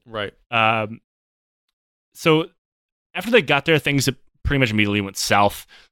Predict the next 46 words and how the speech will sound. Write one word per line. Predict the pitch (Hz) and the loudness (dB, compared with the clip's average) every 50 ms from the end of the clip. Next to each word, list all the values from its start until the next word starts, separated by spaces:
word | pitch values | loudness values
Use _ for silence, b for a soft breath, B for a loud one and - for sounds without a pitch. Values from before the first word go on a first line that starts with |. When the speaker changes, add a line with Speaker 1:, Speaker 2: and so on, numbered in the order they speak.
| _ _ - | _ _ -10
Speaker 2:
The | 131 | -6
soldiers | 123 - 175 180 180 190 185 - | -2 2 2 4 4 4 2 2
signed | - - 143 120 110 - | 2 0 0 0 -2 -6
contracts | - 139 127 127 123 - 139 131 127 - - | -2 0 0 0 0 2 2 2 0 0 -4
being | - 127 123 127 113 | -4 -2 0 0 0
told | - 131 127 113 | 0 0 0 2
they | 123 123 | 4 2
would | 127 113 | 2 4
be | 127 120 | 2 0
surrounded | - - - 117 117 123 127 113 | 2 2 2 2 4 2 2 2
by | 123 120 | 0 0
the | 110 107 | 0 -2
best | 101 - 107 104 - - | -2 -2 -4 -4 -2 -4
of | 127 107 | -4 -4
the | 98 95 | -4 -2
best, | - 110 117 135 - - - - - B B B B B | 0 0 0 0 0 -4 -8 -10 -14 B B B B B
quickly | - - - - 165 151 | -12 -10 -2 0 0 0
found | - 156 147 147 | 2 2 0 0
out | 135 - | 0 -2
this | 139 127 - | -6 -6 -6
to | - 110 | -4 0
be | 123 120 113 | 2 2 2
a | |
huge, | 101 - - - 120 117 117 113 107 101 - | 2 -2 -2 2 4 4 4 4 2 0 -4
tr-, | - - - - _ _ _ _ - | -2 -2 -4 -4 _ _ _ _ -10
huge | - - 202 180 151 - - | -2 0 2 2 2 0 -2
fucking | - 101 - 101 90 | -4 -4 -4 -4 -8
lie. | 87 87 92 92 90 87 90 B B B B B B B B - | -4 -2 0 0 0 -2 -4 B B B B B B B B -6
Um, | 123 117 113 113 110 107 104 98 101 - _ | -2 0 2 2 2 2 0 -4 -10 -12 _
the | - 123 | -8 -4
Slavonic | - 160 135 131 175 190 196 208 - | -2 -2 2 2 2 2 2 -2 -6
Corps | - - 180 180 175 175 | -4 2 4 4 6 6
was | 156 147 - | 4 0 -2
filled | - 147 131 | -6 -8 -4
with | 123 110 - | -2 -2 0
some | - - - - 202 208 196 190 | 0 -2 0 2 2 4 4 4
soldiers, | 160 - - 127 117 113 101 107 107 104 104 - - B B B B B B | 2 4 4 2 2 4 2 2 2 2 2 -2 -6 B B B B B B
but | 175 208 165 143 147 | -2 -2 -4 -8 -14
mostly | 165 180 214 226 220 - - 190 196 180 147 | -4 0 2 4 4 2 2 2 2 2 2
criminals | 123 - 151 143 139 131 127 127 127 110 | 2 -2 -2 0 2 4 4 4 4 2
that | 135 127 | 2 0
had | 127 123 | 0 0
very | 110 110 139 143 143 143 151 | -2 0 0 2 2 2 2
obvious | - 123 120 120 113 123 113 - | 0 0 0 0 2 0 -2 0
prison | - - 127 131 113 101 107 101 | 0 0 2 2 2 0 -2 -2
tattoos. | - - 107 - - - - 98 85 71 - - - - | -2 -4 -4 -4 -4 -6 -8 -8 -8 -10 -12 -16 -16 -18